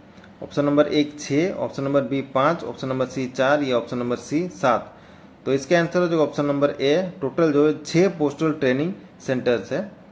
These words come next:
विभाग के पास। पहला क्या है? पहला है, अ, पीटीसी दरभंगा, second है पीटीसी गुवाहाटी, उसके बाद पीटीसी सहारनपुर जो कि यूपी में है,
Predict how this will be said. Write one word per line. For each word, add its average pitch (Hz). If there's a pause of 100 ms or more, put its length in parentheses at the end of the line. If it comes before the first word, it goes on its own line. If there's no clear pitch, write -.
(120)
विभाग 123
के 107
पास। 101 (320)
पहला 147
क्या 190
है? 196
पहला 151
है, 170
अ, 127
पीटीसी 135
दरभंगा, 131 (320)
second 143
है 151
पीटीसी 127
गुवाहाटी, 127
उसके -
बाद 131
पीटीसी 127
सहारनपुर 139
जो 131
कि 127
यूपी 127
में 139
है, 147